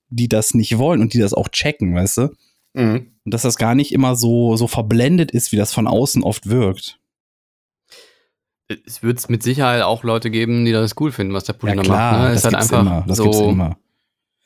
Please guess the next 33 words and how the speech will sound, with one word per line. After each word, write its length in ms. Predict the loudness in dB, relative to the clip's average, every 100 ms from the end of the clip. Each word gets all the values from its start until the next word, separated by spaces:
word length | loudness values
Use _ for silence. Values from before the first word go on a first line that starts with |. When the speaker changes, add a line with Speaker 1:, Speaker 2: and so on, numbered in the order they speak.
| _ -6
Speaker 1:
Gerade 260 | -2 0
wenn 120 | 2 2
du 60 |
die 80 | 2
Speaker 2:
Kommt 120 | 2
Speaker 1:
ganzen 240 | 0 2 0
Staatsmedien 720 | 0 -2 -2 0 2 4 2
unter 240 | 2 0
Kontrolle 480 | 0 -2 0 0 2
da 160 | 0 0
hast, 260 | 0 0
ne, 140 | 0 0
dann 120 | 0
kannst 200 | 0 2
Speaker 2:
Ja, 60 |
Speaker 1:
du 40 | 2
Speaker 2:
nicht 100 | 2
nur 80 | 2
Speaker 1:
ja 60 |
Speaker 2:
das, 160 | 0 0
kommt 160 | 0
ja 60 | 2
auch 80 | -2
auf 100 | -4
deine 140 | -4
Lebensrealität 760 | -2 -2 -2 -4 -6 -6 -6 -6
an, 140 | -8
ne? 240 | -4 -4 -4
Also 200 | -4 -4
wenn 120 | -2
du 180 | -2 -2
halt 460 | 0 -2 -4
Speaker 1:
Ja. 60 | -10